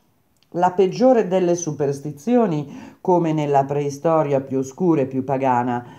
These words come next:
quando gli uomini vivevano ancora come bestie, quando non possedevano ancora una vista acuta,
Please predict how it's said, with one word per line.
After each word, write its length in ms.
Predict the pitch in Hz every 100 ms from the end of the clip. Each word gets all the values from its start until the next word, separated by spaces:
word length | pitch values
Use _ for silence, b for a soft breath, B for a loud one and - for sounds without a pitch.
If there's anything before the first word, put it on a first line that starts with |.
| B _
quando 420 | 208 196 160 139
gli 120 | 131
uomini 840 | 139 175 240 254 226 196 190 - -
vivevano 520 | 185 190 233 214 208
ancora 400 | 208 214 226 208
come 300 | 202 185 180
bestie, 640 | 147 120 131 135 123 120 B B _
quando 380 | 160 156 156 151
non 200 | 156 151
possedevano 720 | 156 151 156 151 151 143 147
ancora 360 | 143 160 147
una 180 | 143 143
vista 340 | 131 131 -
acuta, 560 | 135 170 226 185 151 127